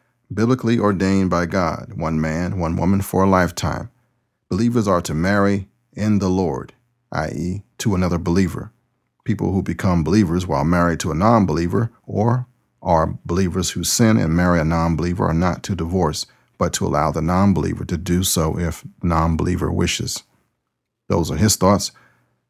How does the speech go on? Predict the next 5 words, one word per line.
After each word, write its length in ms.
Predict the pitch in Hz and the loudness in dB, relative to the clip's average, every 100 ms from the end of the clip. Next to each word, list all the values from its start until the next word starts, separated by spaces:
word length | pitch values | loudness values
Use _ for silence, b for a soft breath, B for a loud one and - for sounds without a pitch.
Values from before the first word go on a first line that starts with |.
| _ _ _ _ - | _ _ _ _ -8
And, 400 | - 85 82 82 | -2 0 0 0
uh, 380 | 87 87 92 110 - _ _ _ _ _ _ _ - | -2 -2 -4 -8 -14 _ _ _ _ _ _ _ -14
just 160 | - | -6
a 40 | 85 | -2
summary. 520 | - 98 76 78 101 | 2 2 2 -2 -6